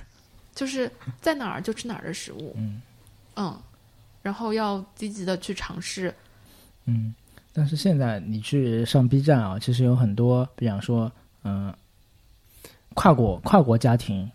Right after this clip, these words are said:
Speaker 2: 有很多，比方说在德国呀，或者是哪，哪些国家组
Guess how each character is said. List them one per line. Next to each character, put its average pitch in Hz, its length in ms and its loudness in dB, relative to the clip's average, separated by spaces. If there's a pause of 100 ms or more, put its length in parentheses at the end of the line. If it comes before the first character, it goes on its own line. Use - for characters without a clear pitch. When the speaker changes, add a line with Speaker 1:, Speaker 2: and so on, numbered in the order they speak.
(320)
Speaker 2:
有 123 120 4
很 117 140 6
多， 120 140 4
比 127 100 0
方 113 120 2
说 117 160 2
在 110 300 0 (200)
德 113 180 2
国 104 240 0
呀， 98 220 -2
或 110 140 -2
者 101 100 -2
是 113 100 -2
哪， 107 300 -4
哪 101 100 -6
些 113 120 -2
国 107 140 -4
家 110 120 -2
组 110 240 -8